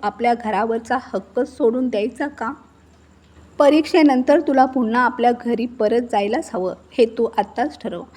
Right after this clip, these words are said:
आपल्या माणसांवर राग येतो, पण त्यांना कायमचं सोडून देता येत नाही. आता राहिला तुझ्या वडिलांच्या पत्नीचा,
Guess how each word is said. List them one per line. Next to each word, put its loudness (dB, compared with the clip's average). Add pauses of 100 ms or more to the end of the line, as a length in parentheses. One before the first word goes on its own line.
(260)
आपल्या 4
माणसांवर 4
राग 2
येतो, -4 (160)
पण 2
त्यांना -2
कायमचं 0
सोडून -2
देता 0
येत 2 (100)
नाही. -8 (160)
आता -4
राहिला -4 (240)
तुझ्या 4
वडिलांच्या -2
पत्नीचा, -8